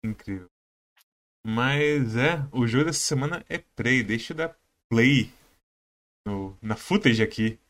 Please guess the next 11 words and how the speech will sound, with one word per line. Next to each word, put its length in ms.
pra 100
vocês 340
irem 260
vendo 320
conforme 360
vai 120
rolando 200
as 120
coisas. 680
Porque 600
Prey 380